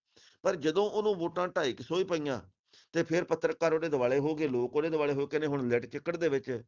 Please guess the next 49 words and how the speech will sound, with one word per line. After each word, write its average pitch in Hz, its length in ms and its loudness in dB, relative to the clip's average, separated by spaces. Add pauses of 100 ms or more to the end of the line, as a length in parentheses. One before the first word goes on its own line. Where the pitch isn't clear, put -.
(420)
ਕਹਿ, 208 260 0
ਕਹਿ 185 280 -2
ਕੇ 202 160 -4
ਧੱਕੇ 196 400 -2
ਦੇ 160 120 -4
ਨਾਲ 165 180 -2
ਉਹਨੂੰ 175 280 -6
ਚਿੱਕੜ 185 320 -6
ਦੇ 180 100 -4
ਵਿੱਚ 165 180 -8
ਲਿਟਾਇਆ 120 440 -2
ਗਿਆ। 107 200 -8 (380)
ਸੋ 208 240 2
ਇਹ 208 140 -4
ਤਾਂ 247 140 -2
ਸਾਡੇ 190 260 -6
ਲੋਕਾਂ 165 340 -4
ਦੀ 170 80 -4
ਤਮਾਸ਼ਬੀਨੀ 143 680 -6
ਆ 139 120 -8 (400)
ਵੀ 190 120 2
ਭਾਈ 175 400 -2
ਅਸੀਂ 165 180 -2
ਤਾਂ 180 100 -4
ਬਸ 196 80 -2
ਤਮਾਸ਼ਾ 165 420 0
ਚਾਹੁੰਦੇ 135 340 -4
ਆ। 87 80 -14 (380)
ਉਹ 190 100 2
ਤਮਾਸ਼ਾ 170 440 0
ਕਰਦੇ 175 320 -4
ਕਰਦੇ 165 360 -2
ਅਸੀਂ 156 200 -4
ਕਦੇ 151 180 0
ਚਾਹ 143 200 0
ਵਾਲੀ 175 160 0
ਕੁੜੀ 160 180 -4
ਦੇ 156 60 -2
ਦੁਆਲੇ 147 260 0
ਹੋ 143 120 0
ਜਾਂਦੇ 139 280 -2
ਆ, 123 120 -4 (360)
ਕਦੇ 151 200 0
ਨੀਟੂ 135 280 -6
ਸ਼ਟਰਾਂ 151 320 -4
ਦੁਆਲੇ 143 200 2
ਹੋ 135 120 0
ਜਾਂਦੇ 139 320 -2
ਆ, 123 180 -8